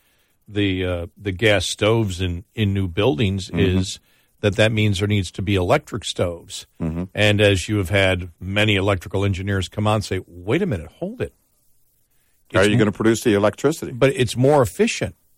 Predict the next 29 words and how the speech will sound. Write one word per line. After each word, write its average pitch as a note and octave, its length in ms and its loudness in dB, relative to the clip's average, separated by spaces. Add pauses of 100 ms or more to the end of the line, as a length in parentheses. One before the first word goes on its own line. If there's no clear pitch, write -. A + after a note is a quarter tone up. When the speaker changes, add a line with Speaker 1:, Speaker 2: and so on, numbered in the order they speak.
(140)
Speaker 2:
Right. A#2 240 2 (220)
Speaker 1:
It's - 80 -4
actually C#3 300 2
more C3 220 4
efficient A#2+ 520 0
to A2 80 2
have A2 180 2
the G2+ 80 -2
gas F#3 320 0
stove. - 480 -6
Speaker 2:
Right. A#2+ 240 0 (840)
Speaker 1:
Because B2 260 4
otherwise C#3+ 440 4
you C#3 40 4
have C3 120 4
to C3 80 2
have G2+ 100 -4
gas C3 320 4
generators A2+ 1120 0 (100)
Speaker 2:
Mm-hmm. D#2+ 280 -14 (260)
Speaker 1:
where B2+ 140 2
you C3 120 6
have C3 140 6
a B2 60 2
great A#2+ 380 2
deal C3+ 300 4
of, A2 160 0 (120)
of A2+ 180 4
loss C#3 540 4